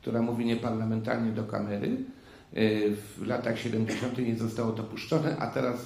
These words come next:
proszę bardzo, zapikujemy i mamy cudowny, y, signum temporis. Mnie jeszcze jedna rzecz boli. Y, mówi się o tym, że nasze archiwa telewizyjne mają przejść do archiwum akt nowych.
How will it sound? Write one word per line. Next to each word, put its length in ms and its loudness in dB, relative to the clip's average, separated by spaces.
proszę 220 -6
bardzo, 280 -2
zapikujemy 720 -2
i 60 0
mamy 260 0
cudowny, 400 -2
y, 220 -2
signum 260 -2
temporis. 500 -2
Mnie 180 2
jeszcze 340 4
jedna 300 0
rzecz 200 -4
boli. 340 -4
Y, 280 -2
mówi 320 0
się 180 -2
o 100 2
tym, 280 -2
że 280 -2
nasze 340 0
archiwa 320 -2
telewizyjne 720 0
mają 380 2
przejść 500 -2
do 200 0
archiwum 680 -2
akt 360 -6
nowych. 460 -8